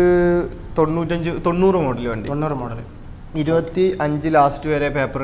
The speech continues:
Speaker 1: ഉണ്ട്.
Speaker 2: ഉം.
Speaker 1: ഏകദേശം ഒരു ഒന്ന് ഇരുപതിൻ്റെ ഉള്ളിൽ, ഒന്ന് പതിനഞ്ച് ലെവലിൽ നമുക്ക് ചെയ്ത് കൊടുക്കാൻ പറ്റും.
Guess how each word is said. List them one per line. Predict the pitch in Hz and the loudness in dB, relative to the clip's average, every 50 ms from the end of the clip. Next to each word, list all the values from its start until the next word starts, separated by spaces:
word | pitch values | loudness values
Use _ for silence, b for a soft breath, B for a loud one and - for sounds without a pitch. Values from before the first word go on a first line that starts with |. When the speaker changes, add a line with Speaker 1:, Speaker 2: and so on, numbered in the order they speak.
| 131 | -6
Speaker 1:
ഉണ്ട്. | 123 127 131 | -6 -6 -8
Speaker 2:
ഉം. | - - - - - 104 - - - - | -8 -10 -12 -14 -16 -16 -16 -12 -6 -2
Speaker 1:
ഏകദേശം | 160 165 175 190 180 185 | 0 2 4 4 4 4
ഒരു | 190 190 | 4 4
ഒന്ന് | 185 180 180 180 185 185 185 185 190 190 - - | 4 4 2 2 2 2 2 2 2 0 0 0
ഇരുപതിൻ്റെ | 180 170 175 175 180 180 180 | 2 2 2 2 2 4 2
ഉള്ളിൽ, | 175 175 170 160 165 | 2 2 2 2 2
ഒന്ന് | 160 165 165 | 2 2 2
പതിനഞ്ച് | 165 165 165 160 160 156 170 160 165 | 2 2 2 2 0 0 0 0 2
ലെവലിൽ | 160 160 160 160 | 2 2 2 2
നമുക്ക് | 156 156 151 151 | 2 0 0 0
ചെയ്ത് | 151 151 139 | -2 -2 -2
കൊടുക്കാൻ | 139 139 139 135 135 | -2 -2 -2 -2 -2
പറ്റും. | 127 127 120 120 117 | -2 -4 -6 -6 -6